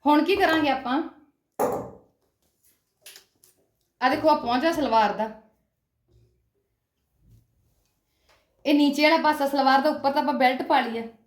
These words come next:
ਆਹ ਦੇਖੋ, ਆਹ ਦੋ ਕੁੰਦੇ ਆ, ਆਹ ਤੇ ਆਹ, ਇਹ ਦੋ ਕੁੰਦੇ ਆ ਤੇ ਵਿੱਚ ਪਹੁੰਚਾ ਵਾ। ਇਹਨੂੰ ਤੁਸੀਂ ਕੀ ਕਰਨਾ, ਆਹ ਦੇਖੋ ਧਿਆਨ ਦੇ ਨਾਲ, ਆਹ ਜਿਹੜਾ ਇੱਕ ਸਾਈਡ ਆ ਕੁੰਦੇ ਦੀ,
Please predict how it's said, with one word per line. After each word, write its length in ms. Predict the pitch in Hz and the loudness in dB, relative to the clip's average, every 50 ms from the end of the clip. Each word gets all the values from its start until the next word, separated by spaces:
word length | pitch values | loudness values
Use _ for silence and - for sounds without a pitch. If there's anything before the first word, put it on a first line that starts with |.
| _ _ _ _ _ _ _ _ _ _ _ _ - | _ _ _ _ _ _ _ _ _ _ _ _ -6
ਆਹ 100 | - 247 | -4 -4
ਦੇਖੋ, 260 | 247 247 - 262 - - | -4 -4 -4 -6 -2 0
ਆਹ 140 | - 247 240 | 2 2 2
ਦੋ 180 | 226 262 247 254 | 2 0 0 0
ਕੁੰਦੇ 400 | - 277 262 233 214 226 240 277 | 0 0 0 0 0 2 2 2
ਆ, 100 | 302 320 - - - - - _ _ _ _ _ _ _ _ _ _ - | 2 0 -2 -6 -14 -20 -20 _ _ _ _ _ _ _ _ _ _ -6
ਆਹ 380 | - 220 226 233 269 285 302 294 - - - _ _ - | -2 -2 0 2 2 0 0 -2 -6 -12 -20 _ _ -6
ਤੇ 80 | 262 247 | -2 -2
ਆਹ, 220 | 233 233 240 240 | 0 0 -2 -4
ਇਹ 140 | - 220 220 | -4 -4 -4
ਦੋ 140 | 254 262 - | -2 -2 -2
ਕੁੰਦੇ 280 | 262 247 226 214 233 247 | -2 -4 -4 -4 -2 -2
ਆ 60 | 262 | -2
ਤੇ 100 | 269 269 | -2 -2
ਵਿੱਚ 220 | 240 233 226 - | -2 -4 -4 -6
ਪਹੁੰਚਾ 380 | 226 - 196 180 185 - 226 220 | -8 -10 -10 -10 -10 -8 -10 -10
ਵਾ। 80 | 208 - - - - _ _ _ _ _ _ _ _ _ _ - | -10 -12 -14 -20 -20 _ _ _ _ _ _ _ _ _ _ -2
ਇਹਨੂੰ 200 | 254 277 320 320 | 0 2 2 2
ਤੁਸੀਂ 200 | 339 370 - 311 | 0 -2 -2 -2
ਕੀ 160 | 240 269 262 | -2 -2 0
ਕਰਨਾ, 300 | 262 277 254 226 220 208 214 240 254 254 - - - _ _ _ - | 2 2 2 2 0 -2 -2 -2 -4 -6 -8 -14 -20 _ _ _ -10
ਆਹ 40 | 208 | -6
ਦੇਖੋ 240 | 226 226 233 - | -6 -6 -4 -4
ਧਿਆਨ 300 | 254 254 269 262 254 233 | -2 0 2 2 2 2
ਦੇ 80 | 208 208 | 0 -2
ਨਾਲ, 240 | 196 190 190 208 214 - - _ _ _ _ _ _ _ _ _ _ _ _ _ _ _ _ _ _ _ _ _ _ _ _ _ _ _ _ _ _ _ _ _ _ _ _ _ _ _ _ _ _ _ _ _ _ _ _ _ - | -4 -6 -8 -8 -10 -14 -18 _ _ _ _ _ _ _ _ _ _ _ _ _ _ _ _ _ _ _ _ _ _ _ _ _ _ _ _ _ _ _ _ _ _ _ _ _ _ _ _ _ _ _ _ _ _ _ _ _ -2
ਆਹ 200 | 233 269 320 392 | 0 2 2 2
ਜਿਹੜਾ 140 | 403 415 415 | 4 4 2
ਇੱਕ 160 | 381 - 320 | 2 2 0
ਸਾਈਡ 260 | 311 339 339 330 330 | 0 2 2 4 4
ਆ 60 | 311 302 | 2 0
ਕੁੰਦੇ 340 | 294 294 269 254 262 233 | 0 0 2 2 2 0
ਦੀ, 160 | 226 233 214 | 0 -4 -8